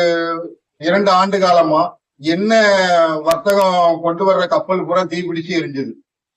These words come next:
அப்ப அதோட விவரம் என்னன்னு கேட்டீங்கன்னா, பெட்ரோல், டீசல் கம்ப்ளீட் இந்தியா ஃபுல்லா பந்து.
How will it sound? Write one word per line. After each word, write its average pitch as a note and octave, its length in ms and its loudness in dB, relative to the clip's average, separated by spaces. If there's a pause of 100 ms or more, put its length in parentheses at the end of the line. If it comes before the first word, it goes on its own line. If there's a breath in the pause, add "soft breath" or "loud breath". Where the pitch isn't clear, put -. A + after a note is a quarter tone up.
(200)
அப்ப E3+ 240 -2
அதோட F#3+ 180 -2
விவரம் F#3 380 2
என்னன்னு F3+ 140 -6
கேட்டீங்கன்னா, E3 540 -4 (720)
பெட்ரோல், E3+ 380 2
டீசல் F#3+ 340 -2
கம்ப்ளீட் F3+ 420 0
இந்தியா F3 380 -2
ஃபுல்லா E3 280 -2
பந்து. D3+ 560 -4